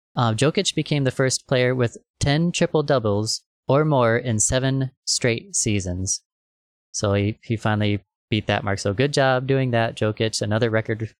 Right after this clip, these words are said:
that he broke. Harden reached twenty-five thousand career points in a Clippers win, and a Clippers' sixth straight win, by the way, too.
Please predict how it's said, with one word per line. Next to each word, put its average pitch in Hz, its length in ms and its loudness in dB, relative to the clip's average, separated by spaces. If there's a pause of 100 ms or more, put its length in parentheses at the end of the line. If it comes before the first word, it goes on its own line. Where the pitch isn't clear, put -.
(160)
that 110 100 2
he 113 60 2
broke. 104 360 0 (640)
Harden 170 480 2
reached 143 320 0
twenty-five 151 560 0
thousand 151 340 0
career 117 260 0
points - 520 0
in 113 120 0
a 110 60 0
Clippers 117 360 -2
win, 110 320 0 (640)
and 113 160 2
a 120 160 -2
Clippers' 113 500 2
sixth - 360 0
straight - 360 0
win, 101 240 0
by 98 140 2
the 104 100 2
way, 110 140 0
too. 113 340 -2